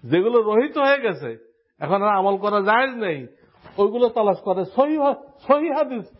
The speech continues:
মানবেন না কেন? আরে, বুঝলাম সহিহ হাদিস, হাদিসকে মানতে বলা হয়েছে, সহিহ হোক, বুখারী হোক, বুখারীর বাপের হোক, হাদিস তো মানতে বলা হয়নি,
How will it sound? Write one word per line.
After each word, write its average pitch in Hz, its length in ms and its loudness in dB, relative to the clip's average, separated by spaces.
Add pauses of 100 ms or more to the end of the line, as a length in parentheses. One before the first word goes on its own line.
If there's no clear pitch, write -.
(120)
মানবেন 285 320 0
না 311 120 2
কেন? 202 180 -2 (800)
আরে, 285 240 -4 (360)
বুঝলাম 302 340 2
সহিহ 277 320 -2
হাদিস, 185 260 -4 (720)
হাদিসকে 226 460 -2
মানতে 277 280 0
বলা 294 240 4
হয়েছে, 262 400 0 (1500)
সহিহ 311 300 2
হোক, 226 360 0 (160)
বুখারী 311 420 2
হোক, 233 420 -2 (160)
বুখারীর 262 360 0
বাপের 254 320 2
হোক, 233 220 -2 (520)
হাদিস 247 420 -2
তো 339 100 2
মানতে 285 260 0
বলা 220 240 0
হয়নি, 135 300 -8